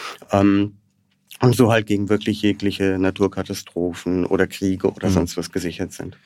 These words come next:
Speaker 2: Nun sprechen wir ja gerade vor allem über Custody, über die Verwahrmöglichkeiten, die es so gibt. Mich würde da interessieren, siehst du da gerade irgendwelche auch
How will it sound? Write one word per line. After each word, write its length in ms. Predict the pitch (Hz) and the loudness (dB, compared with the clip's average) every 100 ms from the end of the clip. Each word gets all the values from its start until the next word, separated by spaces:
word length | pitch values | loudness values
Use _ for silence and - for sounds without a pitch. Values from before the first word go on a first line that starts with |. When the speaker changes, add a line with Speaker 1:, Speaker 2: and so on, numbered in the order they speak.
| _ _ _ | _ _ _
Speaker 2:
Nun 140 | 110 | 2
sprechen 260 | 107 113 127 | 4 4 4
wir 60 | 135 | 4
ja 60 | |
gerade 260 | 110 113 113 | 2 2 0
vor 180 | - - | 0 0
allem 140 | 107 | 0
über 420 | 110 101 92 85 - _ _ | 2 2 2 -2 -10 _ _
Custody, 360 | - 113 - 110 | -6 -4 -2 0
über 120 | 107 | 2
die 80 | 101 | 0
Verwahrmöglichkeiten, 1120 | - 101 90 104 123 123 135 120 - 117 117 | 2 0 4 4 4 2 0 -4 -2 -2 0
die 80 | 113 | -2
es 80 | 104 | -4
so 100 | 98 | -2
gibt. 240 | 135 - | -2 0
Mich 160 | 110 120 | -2 0
würde 180 | 135 123 | 2 2
da 40 | |
interessieren, 540 | 120 - 113 - 120 | 0 -4 -8 -2 -2
siehst 180 | 107 143 | 0 -2
du 40 | 156 | 0
da 100 | 131 | 0
gerade 280 | - 117 | 0 0
irgendwelche 480 | 117 117 110 110 - | 0 -4 -4 -4 -6
auch 140 | 113 | -10